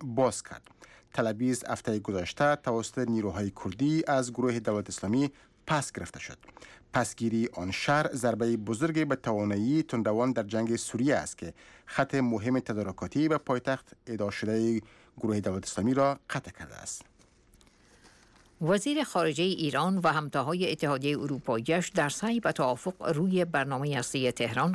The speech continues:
Speaker 2: قبل از سی ماه جون امروز مذاکرات داشتند. محمد جواد ظریف گفت تمام جوانب در مذاکرات باید از تقاضاهای اضافی اجتناب کنند و متذکر شد که اختلافات دو طرف روی مسائل تکنیکی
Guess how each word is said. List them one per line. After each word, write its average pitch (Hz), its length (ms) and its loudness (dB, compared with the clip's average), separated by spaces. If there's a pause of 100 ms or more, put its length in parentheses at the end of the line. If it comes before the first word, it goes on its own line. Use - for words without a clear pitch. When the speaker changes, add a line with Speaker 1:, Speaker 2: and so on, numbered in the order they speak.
Speaker 2:
قبل 226 200 0
از - 100 2
سی 139 240 -2
ماه 123 340 -2
جون 185 400 0
امروز 151 500 0
مذاکرات 220 600 0
داشتند. 120 640 -4 (560)
محمد 196 360 4
جواد 202 380 0
ظریف 180 420 2
گفت 170 280 -2 (280)
تمام 220 360 2
جوانب 156 500 0
در 151 140 2
مذاکرات 143 600 0
باید 147 600 2 (240)
از 165 200 0
تقاضاهای 190 680 0
اضافی 151 580 0
اجتناب 202 540 -2
کنند 135 440 -4
و 143 100 2
متذکر 185 540 0
شد 202 240 0
که 190 180 0 (300)
اختلافات 151 680 0
دو 127 200 -4
طرف 220 340 -2
روی 233 180 2
مسائل 139 420 0
تکنیکی 151 600 -2